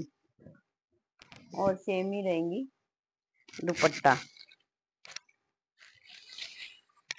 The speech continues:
ये देखो वही सारे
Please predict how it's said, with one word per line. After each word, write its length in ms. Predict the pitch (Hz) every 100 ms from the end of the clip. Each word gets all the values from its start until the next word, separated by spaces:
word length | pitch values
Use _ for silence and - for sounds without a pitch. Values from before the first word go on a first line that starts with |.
| - _ - -
ये 160 | 170 151 120
देखो 340 | - - - - - _ _ _ _ _ _ _ - - _ _ - - - - - - _ _ _ _ _ _ - _ - - _ _ _ - _ -
वही 240 | 185 208 202
सारे 300 | 190 175